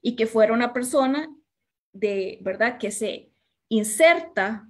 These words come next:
de manera muy decidida, que toma la decisión de ser indígena en Talamanca a pesar de, de, de su historia particular. ¿Y qué quiero decir con esto? Quiero decir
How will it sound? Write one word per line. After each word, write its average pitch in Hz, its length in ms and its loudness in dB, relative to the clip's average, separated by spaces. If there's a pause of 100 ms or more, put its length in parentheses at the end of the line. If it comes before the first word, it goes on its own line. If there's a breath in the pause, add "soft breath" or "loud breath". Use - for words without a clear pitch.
(140)
de 190 140 -8
manera 202 320 0
muy 254 280 6
decidida, 277 460 -2
que 196 80 -12
toma 226 300 -6
la 247 180 -2
decisión 233 1000 -2
de 196 120 -4
ser 214 480 -6
indígena 208 840 -4 (400 soft breath)
en 208 160 -10
Talamanca 214 680 -6
a 220 160 -6
pesar 202 300 -6
de, 247 220 -8
de, 208 260 -6
de 202 240 -10
su 202 600 -4 (800 soft breath)
historia 285 720 4
particular. - 720 -8 (200)
¿Y 226 120 -10
qué 285 120 0
quiero 349 240 2
decir 330 260 4
con 330 180 0
esto? 247 400 -2
Quiero 262 200 0
decir 302 420 0